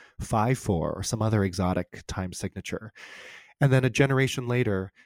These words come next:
you know, artists like Balanchine say, "Oh, flexed feet, let's make that art. Let's just put that into regular dances." Or Stravinsky would say, "Oh,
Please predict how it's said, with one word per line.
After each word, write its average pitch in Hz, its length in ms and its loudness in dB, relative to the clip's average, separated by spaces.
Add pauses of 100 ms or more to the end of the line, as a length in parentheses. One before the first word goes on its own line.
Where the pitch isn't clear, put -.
(180)
you 120 60 -2
know, 107 80 -6
artists 110 360 0
like 104 140 -2
Balanchine 110 500 -2
say, 98 300 -2
"Oh, 135 400 -2
flexed - 400 0
feet, 104 340 4
let's - 320 0
make 120 200 0
that 107 180 2
art. 87 240 0
Let's - 180 -8
just - 220 -6
put - 140 0
that 104 140 2
into 104 280 -4
regular 92 320 0
dances." 85 520 -8
Or 87 140 -6
Stravinsky 107 720 -4
would 92 160 -6
say, 101 160 -4
"Oh, 127 320 0